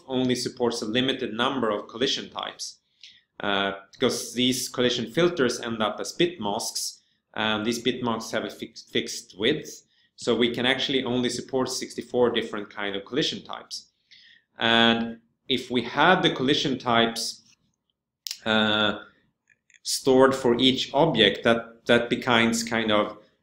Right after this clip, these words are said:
hard to control how many different collision types we have, and,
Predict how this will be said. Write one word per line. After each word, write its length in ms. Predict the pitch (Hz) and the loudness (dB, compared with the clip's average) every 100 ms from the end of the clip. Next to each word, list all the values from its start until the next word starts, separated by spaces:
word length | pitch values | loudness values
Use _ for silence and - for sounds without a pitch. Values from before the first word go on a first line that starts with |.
| _ - | _ 4
hard 240 | 131 131 | 6 6
to 60 | - | 4
control 720 | 120 107 - 139 120 110 110 | -2 0 4 6 6 4 2
how 180 | 117 120 | 2 4
many 220 | 117 110 | 2 2
different 380 | 110 - 107 - | -2 -2 -6 -4
collision 380 | 110 117 117 | -2 -2 -4
types 520 | 104 107 98 - - - | -4 -2 -2 -4 -8 -8
we 100 | 98 | -4
have, 380 | 131 131 107 101 | 2 4 4 2
and, 180 | 101 | -2